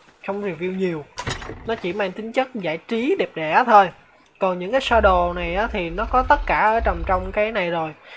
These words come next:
Anh em đánh một cái con alpha hay là một cái gì đó thì nó sẽ ra. Và Badass thì nó sẽ xài cái loại của, à,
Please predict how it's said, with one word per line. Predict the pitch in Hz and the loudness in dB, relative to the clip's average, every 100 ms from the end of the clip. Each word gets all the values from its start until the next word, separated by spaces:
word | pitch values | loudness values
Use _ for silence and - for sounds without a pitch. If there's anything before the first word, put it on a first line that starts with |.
| - - | -14 -6
Anh | 190 | -2
em | 196 185 | -2 0
đánh | 190 240 277 | 0 0 -4
một | 202 - | -6 -4
cái | 202 | -4
con | 202 180 | -2 -2
alpha | 196 196 196 196 196 190 190 | 2 2 4 2 4 6 6
hay | 185 185 180 185 | 4 0 -2 0
là | 175 156 | -2 -2
một | 151 - | -8 -8
cái | - 208 | -4 -2
gì | 190 160 | -2 -2
đó | 165 175 233 | 4 4 4
thì | 175 | 0
nó | 185 | -6
sẽ | 180 | -4
ra. | 175 196 190 165 - _ _ - - - - | 4 6 6 4 -6 _ _ -20 -20 -20 -6
Và | 170 170 | 0 4
Badass | 190 202 214 302 - | 8 10 10 10 4
thì | 175 | -4
nó | 202 | -4
sẽ | - 202 | -2 0
xài | - 196 170 165 | 6 6 6 4
cái | 214 | 2
loại | 165 156 156 | 2 0 -6
của, | 160 156 180 226 233 214 | -6 0 4 4 6 8
à, | 196 185 180 | 6 6 0